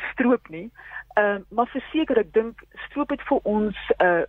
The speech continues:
ons het geweet, ons moet internasionaal, ons moet die film eers internasionaal vertoon op die filmfeeste, om bietjie aandag op die film te kry voor ons dit Suid-Afrika toe bring, want dan gaan mense regop sit en kyk, ehm, en hulle gaan belangstel. Maar ja,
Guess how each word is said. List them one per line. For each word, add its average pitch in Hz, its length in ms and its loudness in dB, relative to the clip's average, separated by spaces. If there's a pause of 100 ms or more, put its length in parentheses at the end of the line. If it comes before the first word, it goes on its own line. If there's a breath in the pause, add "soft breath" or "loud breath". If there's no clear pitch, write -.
(240)
ons 262 120 2
het 320 100 0
geweet, 185 380 2
ons - 180 -8
moet 240 140 -4
internasionaal, 202 840 2
ons - 140 -10
moet 247 80 -2
die 247 80 4
film 233 220 2 (140)
eers 269 220 4
internasionaal 185 640 0
vertoon - 380 -2
op - 80 -4
die 190 80 2
filmfeeste, 180 760 0 (580 loud breath)
om 208 220 0
bietjie 262 440 0 (120)
aandag 233 480 2
op 226 60 -10
die 208 120 -8
film 196 300 -4
te 190 100 -6
kry 185 240 2
voor 262 220 -4
ons 233 100 -4
dit - 240 -8
Suid-Afrika 214 720 2
toe 180 100 -6
bring, 170 260 0 (260 loud breath)
want 214 180 4
dan 180 140 4
gaan 254 200 -2
mense 185 280 0
regop 165 340 0
sit - 160 -2
en 170 160 0
kyk, - 320 -2 (460 loud breath)
ehm, 175 280 2
en 226 100 0
hulle 208 140 4
gaan 208 160 -6
belangstel. 165 680 0 (440 loud breath)
Maar 233 240 2
ja, 240 240 2